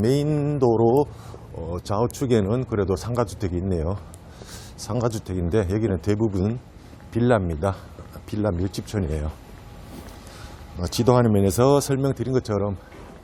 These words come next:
어, 여기까지는 도보 한 팔 분 정도 거리입니다. 이 건물 물건지에서 도보 팔 분만 가면은, 어,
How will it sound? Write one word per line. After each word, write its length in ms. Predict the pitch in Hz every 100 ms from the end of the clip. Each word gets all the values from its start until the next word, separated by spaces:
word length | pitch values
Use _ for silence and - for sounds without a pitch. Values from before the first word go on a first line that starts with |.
| - - - - - -
어, 60 | 85
여기까지는 520 | 110 - 160 156 131
도보 260 | 113 139 143
한 140 | 123
팔 220 | 120 170
분 140 | 180 185
정도 260 | 180 143
거리입니다. 640 | 110 107 104 90 85 120 143 - - 82
이 140 | 87
건물 360 | - 104 110 110 - -
물건지에서 640 | 101 113 135 123 107 104 135 - - - - - - -
도보 240 | - 113 110
팔 200 | - 151
분만 300 | 139 151 135
가면은, 460 | 113 107 95 98 120
어, 520 | 92 - - -